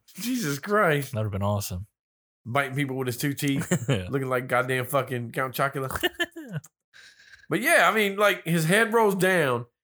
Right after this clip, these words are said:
Speaker 1: and obviously Alex gets fucking fucked up from the shot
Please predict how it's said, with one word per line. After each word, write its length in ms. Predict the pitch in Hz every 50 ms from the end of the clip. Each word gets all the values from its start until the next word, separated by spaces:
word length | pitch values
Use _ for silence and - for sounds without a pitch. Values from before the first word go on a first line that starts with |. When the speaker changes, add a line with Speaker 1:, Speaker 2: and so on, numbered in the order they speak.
| _ _ _ -
Speaker 1:
and 140 | 123 143 139
obviously 680 | 143 175 220 240 190 160 151 147 143 135 127 117 - _ _ _ -
Alex 300 | 120 151 160 151 139 117
gets 200 | 117 135 120 -
fucking 420 | - 139 120 123 117 110 98 - _ - - -
fucked 340 | 180 185 175 165 - - 160
up 240 | 160 160 151 147 - -
from 180 | 147 147 139
the 60 | 123 117
shot 460 | - - 180 170 151 127 123 131 -